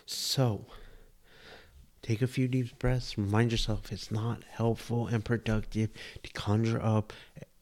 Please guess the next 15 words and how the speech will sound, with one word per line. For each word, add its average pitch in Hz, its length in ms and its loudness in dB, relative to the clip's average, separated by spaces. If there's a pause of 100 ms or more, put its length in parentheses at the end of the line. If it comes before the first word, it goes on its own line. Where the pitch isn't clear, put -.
(340)
a 120 120 4
more 110 320 6
realistic 113 640 8
inner 110 260 6
dialogue. 104 600 2 (220)
It 123 100 6
is 123 220 8
okay, 123 440 8 (200)
'cause 123 200 6
guess 120 280 2
what? 117 320 -2 (540)
You're - 360 -8
the - 140 -4 (340)
only - 840 -6 (520)
one - 800 -2